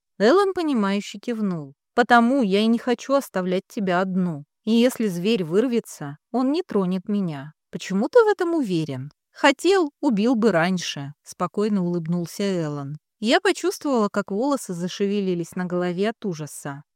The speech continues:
«Он мог тебя убить?» Зверь Хуцгисати мудр и давно живёт среди людей. Но всё-таки хищник.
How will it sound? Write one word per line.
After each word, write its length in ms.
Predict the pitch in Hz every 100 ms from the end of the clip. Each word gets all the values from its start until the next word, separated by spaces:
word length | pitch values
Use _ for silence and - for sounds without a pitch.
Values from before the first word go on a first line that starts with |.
| _
«Он 200 | 214 226
мог 300 | 233 269 -
тебя 360 | - 208 226 254
убить?» 720 | 202 160 165 214 - - - _ _
Зверь 400 | 190 190 220 214
Хуцгисати 840 | - 220 180 175 214 233 269 - 202
мудр 560 | 185 220 214 147 143 _ 262
и 100 | 339
давно 380 | 349 214 196
живёт 360 | 226 240 180 175
среди 360 | - 190 175 185
людей. 520 | 202 165 170 151 - _ -
Но 280 | 240 247 349
всё-таки 560 | - 285 254 285 302
хищник. 720 | - - 190 - 240 165 -